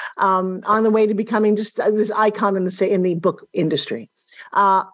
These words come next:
I think you're amazing. What would you like to leave our audience with in the two minutes we've got left?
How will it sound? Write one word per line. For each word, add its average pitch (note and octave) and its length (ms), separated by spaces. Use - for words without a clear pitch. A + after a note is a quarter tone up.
I C4+ 120
think D4+ 160
you're A#3 100
amazing. F#3+ 460
What A3 460
would C#4 220
you B3 180
like A3 280
to A3+ 120
leave G#3+ 400
our F#3+ 240
audience G3 520
with F3 280
in F3 140
the F3 100
two F#3 180
minutes F#3+ 300
we've F3+ 120
got F3 180
left? D3+ 360